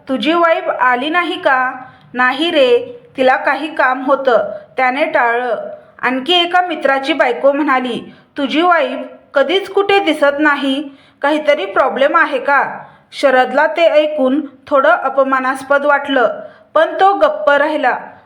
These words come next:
दुसऱ्या दिवशीचा नीरव दिवस, रविवार. शरद थोडा उशिरा उठला. डोकं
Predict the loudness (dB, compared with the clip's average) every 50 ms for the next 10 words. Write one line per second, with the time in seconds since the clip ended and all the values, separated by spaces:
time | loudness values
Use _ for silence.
0 | _ _ -4 -4 -2 0 2 2 2 2 2 -2 -6 -6 -4 -4 -4 -2 0 0
1 | 0 0 0 -2 0 2 2 2 2 2 0 0 2 2 2 2 0 -6 -10 -12
2 | -14 -20 -20 _ -2 2 4 4 4 4 4 2 2 2 0 -2 -6 -12 -14 -18
3 | -20 -20 _ _ -4 0 2 2 2 2 0 -2 0 0 2 2 4 2 2 0
4 | -2 -4 -2 0 2 2 2 2 0 0 0 0 0 0 0 -2 -8 -14 -18 -20
5 | -20 -20 _ -2 2 2 2 2 2 2 2 2